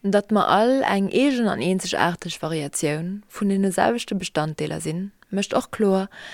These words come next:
dass Genitalien, die nicht aus einem medizinischen oder gesellschaftlichen Point de vue eindeutig weiblich oder männlich sind,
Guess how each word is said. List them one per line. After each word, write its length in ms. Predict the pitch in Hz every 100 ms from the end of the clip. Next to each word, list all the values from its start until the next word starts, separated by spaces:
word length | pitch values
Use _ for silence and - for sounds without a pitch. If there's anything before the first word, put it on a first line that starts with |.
| -
dass 200 | - 196
Genitalien, 640 | - 196 185 196 196 185 180
die 80 | 170
nicht 540 | 190 240 - - - -
aus 200 | 156 156
einem 260 | 156 165
medizinischen 640 | 165 175 175 - 233 - 208
oder 160 | 185
gesellschaftlichen 800 | 180 220 226 - 208 - 185 175
Point 260 | - 175 170
de 140 | 151
vue 260 | 170 185 - -
eindeutig 580 | - 214 196 185 170 -
weiblich 380 | 160 160 165 -
oder 160 | -
männlich 360 | 170 156 165 170
sind, 300 | - 208